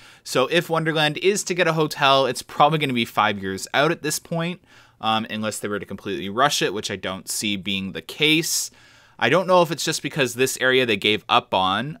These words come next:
Um, so for those of you that don't know, it was located right next to the highway as you enter from Jane. I think it is not Jane, um,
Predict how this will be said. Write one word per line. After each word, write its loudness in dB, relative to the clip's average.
Um, -2
so -2
for -10
those -2
of -6
you 0
that -4
don't 2
know, 2
it -2
was -2
located 0
right 0
next -6
to -2
the 2
highway 0
as -2
you -8
enter -8
from -8
Jane. -4
I -18
think -10
it -4
is -4
not -2
Jane, -2
um, -4